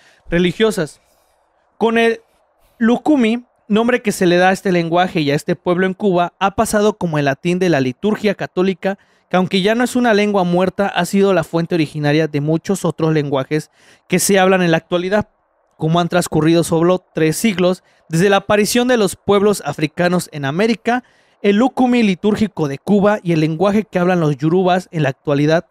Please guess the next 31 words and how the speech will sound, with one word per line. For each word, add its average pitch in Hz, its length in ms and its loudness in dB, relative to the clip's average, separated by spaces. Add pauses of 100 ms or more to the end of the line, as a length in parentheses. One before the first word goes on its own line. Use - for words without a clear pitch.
(280)
conservan 202 520 0
muchos 180 420 -2
puntos 160 560 -2
de 156 120 -2
contacto 139 640 -8
al 156 120 -2
extremo 180 460 0
de 165 80 2
este 151 180 -6
lenguaje 151 560 -2 (760)
para 247 260 6
los 208 220 2
investigadores 175 760 0
y 151 60 -12
folcloristas 165 680 -2
que - 100 -4
han 170 80 0
viajado 156 440 0
de 151 100 2
África 220 500 0
para 147 240 -4
estudiar 147 320 -10
estas - 240 -16
culturas. - 520 -16 (640)
En 220 140 2
Brasil 240 320 2
la 247 80 4
religión 190 440 2
lukumi 180 400 0
sufrió 170 360 -2
transformaciones 160 920 -4